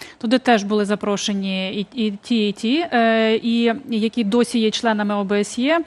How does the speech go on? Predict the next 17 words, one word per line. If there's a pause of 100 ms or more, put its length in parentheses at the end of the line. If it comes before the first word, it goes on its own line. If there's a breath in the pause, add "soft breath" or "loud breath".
(400 loud breath)
І,
до
речі,
нагадаю
нашим
глядачам,
що
ця
країна,
власне,
відповідає
за
безпеку
і
співробітництво
в
Європі.